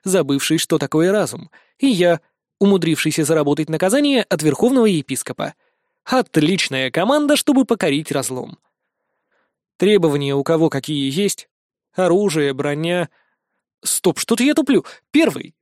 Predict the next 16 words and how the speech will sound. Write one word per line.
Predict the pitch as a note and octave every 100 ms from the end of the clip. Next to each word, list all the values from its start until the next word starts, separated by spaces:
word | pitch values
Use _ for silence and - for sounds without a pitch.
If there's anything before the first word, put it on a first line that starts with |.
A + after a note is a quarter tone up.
| _ _ -
Ты | A#3 A#3+ A#3+ A3+ A#3 -
имел | A3+ B3 B3+
свой | - B3+
бизнес? | A#3+ D#4 A3+ C3 - _ _ _ _ -
Получается, | G3 G3 G#3+ G#3 - G3
умеешь | G3 G3 G3 F3
договариваться | D#3+ D3+ F#3 B3 G3+ -
и | D3+ C#3+
отстаивать | D3+ - F3+ E3+ F3
свои | - E3+ F#3+
интересы? | F#3 G#3+ C4+ D4 - - _ _ _ -
Вести | D#3 F#3+ C#4+
переговоры | A3+ F#3 D3+ C#3+ B3 C#4 F#3+
и | D#3
все | D3+ D#3
такое? | C3+ - F#3+ G#3+